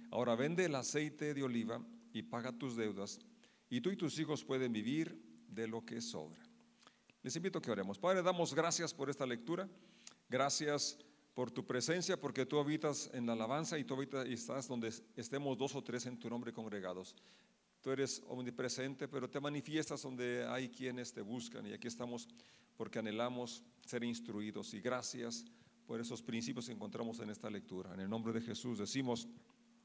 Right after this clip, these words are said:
amén, amén. Qué, qué historia tan impresionante, un buen fin que inicia, eh, pues mal, ¿verdad? Qué, qué, qué triste que,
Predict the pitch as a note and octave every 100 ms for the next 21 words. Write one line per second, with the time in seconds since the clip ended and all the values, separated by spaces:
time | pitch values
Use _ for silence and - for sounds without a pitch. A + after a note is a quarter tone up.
0 | _ _ _ _ _ _ _ _ _ -
1 | - D#3 D3+ F3+ E3 G#2+ - - - -
2 | B2+ D#3 D3+ E3 D#3+ B2 - - - F#3+
3 | G#3+ G3+ C3+ C#3+ F#3 G#3 G3+ F3+ D3 F#3
4 | F#3 D#3+ D3+ C3 C#3+ C#3 D3+ D3+ F3+ F#3+
5 | G3+ F#3+ D#3+ F#3 F#3+ F#3+ F#3 - G3+ A3
6 | A3 G#3+ C#3+ C3+ C3 C#3 D#3+ G#3 G3+ G3
7 | G3+ G3 F3+ - - - - B2+ B2+ B2
8 | A#2+ A#2 C#3 C3 C3+ D#3 A3+ F#3 B2 C#3
9 | C3+ D3+ C#3+ - D3 C3+ - C3+ D3 D3
10 | - D#3 A#2 C3 A#2+